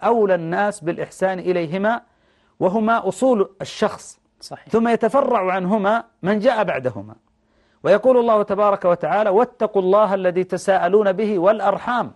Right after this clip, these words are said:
Speaker 2: مهم.
Speaker 1: أي اتقوا الأرحام أن تقطعوها. ويحذر عز وجل من العقوق، والذين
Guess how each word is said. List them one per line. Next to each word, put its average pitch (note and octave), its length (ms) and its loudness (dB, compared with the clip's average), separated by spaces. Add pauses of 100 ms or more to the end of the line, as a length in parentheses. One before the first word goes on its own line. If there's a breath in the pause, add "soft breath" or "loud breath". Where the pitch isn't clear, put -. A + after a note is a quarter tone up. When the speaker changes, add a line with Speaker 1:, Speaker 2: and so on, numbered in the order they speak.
Speaker 2:
مهم. A#2+ 220 -16 (720)
Speaker 1:
أي F#3+ 220 2
اتقوا B3+ 400 -2
الأرحام A3 440 0
أن - 160 -2
تقطعوها. D3 600 -4 (800)
ويحذر A#3 580 4
عز G#3 280 0
وجل G#3+ 400 4
من G3+ 100 -2
العقوق، F#3+ 560 -2 (380)
والذين F#3 500 2